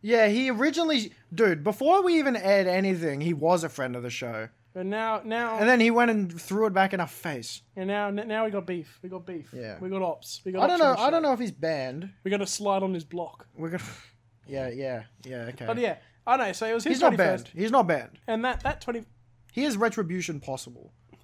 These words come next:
Speaker 2: that twenty-first is crazy 'cause I got quite drunk at it.
Speaker 1: You got sent?
Speaker 2: I got sent. I blacked out.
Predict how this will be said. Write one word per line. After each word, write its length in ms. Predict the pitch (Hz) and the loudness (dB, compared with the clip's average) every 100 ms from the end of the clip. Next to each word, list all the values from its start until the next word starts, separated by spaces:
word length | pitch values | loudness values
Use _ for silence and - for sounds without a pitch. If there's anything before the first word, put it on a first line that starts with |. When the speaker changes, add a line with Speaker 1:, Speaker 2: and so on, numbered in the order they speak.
| _ _ - | _ _ -6
Speaker 2:
that 220 | 208 254 | -2 -2
twenty-first 440 | - 240 208 196 185 | -2 -2 0 -2 -4
is 80 | 160 | -8
crazy 320 | 165 165 160 | -8 -6 -8
'cause 240 | 165 160 - | -10 -10 -6
I 240 | 180 185 180 | 0 0 0
got 440 | 170 160 156 - - _ _ _ _ _ _ _ _ - | -2 -4 -6 -12 -20 _ _ _ _ _ _ _ _ -4
quite 320 | - 226 196 | 2 2 2
drunk 240 | 190 180 | -4 -4
at 80 | 165 | -8
it. 120 | 135 - | -10 -14
Speaker 1:
You 80 | 131 | -14
got 140 | 127 - | -12 -10
sent? 420 | - 131 143 - _ - | -10 -10 -12 -16 _ -2
Speaker 2:
I 160 | 196 202 | 0 4
got 240 | 202 - | 2 0
sent. 340 | - 185 156 | -4 -4 -4
I 360 | 127 165 175 170 | -4 0 2 0
blacked 360 | 165 170 170 170 | -2 -4 -2 -4
out. 380 | 165 165 165 | -2 -2 -2